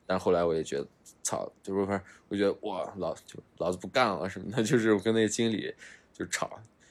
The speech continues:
就是，就，就比较有态度吧。后来这经理说：“哎，你不要来了。” <laughs> 老板说都没用，经理就说：“这个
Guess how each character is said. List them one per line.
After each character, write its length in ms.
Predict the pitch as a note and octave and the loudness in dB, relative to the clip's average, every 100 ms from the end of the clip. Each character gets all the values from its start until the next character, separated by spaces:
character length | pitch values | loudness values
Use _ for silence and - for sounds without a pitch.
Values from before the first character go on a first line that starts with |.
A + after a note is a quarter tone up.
| _ - | _ -8
就 80 | |
是， 100 | D2 - | -8 -8
就， 160 | - E2 - _ _ | -14 -14 -16 _ _
就 140 | - - _ _ | -10 -10 _ _
比 80 | |
较 80 | F#2+ | 2
有 100 | G#2 | 4
态 220 | F2+ C3+ F2+ | 2 2 2
度 140 | E2 | 0
吧。 100 | - | -6
后 140 | - | -2
来 120 | E2 E2+ | -2 -2
这 160 | F#2 | -8
经 200 | F2+ F2 | -6 -6
理 100 | D#2 | -6
说 140 | - D#2+ | -6 -6
：“哎， 80 | C#2 | -6
你 100 | D#2+ | -8
不 120 | - | -4
要 80 | F2+ | -4
来 100 | E2 | -4
了。” 160 | - - - - - - - C3 - A#2 - - - - - | -8 -12 -8 -6 -6 -8 -4 -2 -2 -6 -8 -16 -16 -10 -10
<laughs> 460 | - - _ - - | -10 -14 _ -20 6
老 160 | G#2+ | 10
板 140 | B2 G#2 | 10 8
说 140 | A#2 | 8
都 80 | A2 | 8
没 80 | G#2+ | 10
用， 100 | G2+ D#3 - D#3 | 10 10 8 6
经 160 | - A#2 | 6 6
理 60 | |
就 160 | G2 G2+ | 6 6
说 140 | A2 G2+ | 4 4
：“这 100 | |
个 80 | G2+ | 2